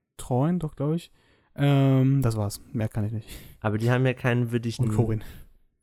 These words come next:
Speaker 2: charakterlichen Wert im Prinzip für die Story.
Speaker 1: Nö,
Speaker 2: Oder
Speaker 1: aber
Speaker 2: irgendwas.
Speaker 1: das ist halt das, das ist halt das Original. Also da muss man halt, äh,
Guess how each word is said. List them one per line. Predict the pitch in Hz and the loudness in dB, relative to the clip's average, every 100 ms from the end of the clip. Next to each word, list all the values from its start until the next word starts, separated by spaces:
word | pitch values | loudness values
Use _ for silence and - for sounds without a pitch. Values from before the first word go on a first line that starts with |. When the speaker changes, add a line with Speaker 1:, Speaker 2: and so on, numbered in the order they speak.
| _ _ _ - | _ _ _ -4
Speaker 2:
charakterlichen | 123 110 117 - - 101 101 113 101 107 98 101 | -2 0 -4 -8 0 0 2 -2 -2 -4 -4 -2
Wert | 107 104 101 - | 2 2 2 -2
im | 104 | -10
Prinzip | - 107 - 98 - - | -6 -8 -6 -10 -10 -14
für | - 110 | -8 -6
die | |
Story. | 101 - 120 113 - _ _ _ - | -6 -2 -2 -2 -6 _ _ _ -4
Speaker 1:
Nö, | 131 135 | 4 6
Speaker 2:
Oder | 120 | 6
Speaker 1:
aber | 113 | 4
Speaker 2:
irgendwas. | |
Speaker 1:
das | 113 | 4
ist | 131 | 2
halt | 123 | 0
das, | 117 | 0
das | - | 0
ist | 123 | 0
halt | 117 | 0
das | 117 | 0
Original. | 117 113 110 110 110 - - | 0 0 0 0 -2 -8 -6
Also | 107 | -2
da | 113 | 0
muss | 117 | 0
man | 117 | 0
halt, | 107 - 120 | 0 -2 -6
äh, | 110 104 | -2 -2